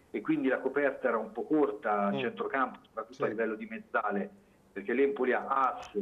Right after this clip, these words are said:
Speaker 1: Zurkowski e Ricci, oltre Bandinelli. Adesso arriva Crociata, non so quanto spazio potrà avere con i tre che vi ho detto, più Bandinelli,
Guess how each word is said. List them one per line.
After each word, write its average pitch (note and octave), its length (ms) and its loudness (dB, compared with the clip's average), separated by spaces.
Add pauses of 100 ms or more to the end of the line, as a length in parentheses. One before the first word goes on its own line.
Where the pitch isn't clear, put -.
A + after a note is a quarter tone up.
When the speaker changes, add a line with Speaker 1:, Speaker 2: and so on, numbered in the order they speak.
Speaker 1:
Zurkowski B2+ 760 0
e E3+ 100 2
Ricci, B2+ 540 -4
oltre B2+ 280 0
Bandinelli. G#2 560 -2
Adesso C#3 360 0
arriva C3 320 0
Crociata, C3 680 0 (220)
non A#2+ 140 -10
so C#3+ 120 0
quanto B2+ 260 -2
spazio C3 360 -2
potrà A#2 260 0
avere B2 300 4
con G#2 180 -6
i G2+ 80 -8
tre B2+ 200 0
che A2+ 120 -6
vi G#2 120 -2
ho A2 60 0
detto, G#2 380 0
più C3+ 220 0
Bandinelli, B2 540 -2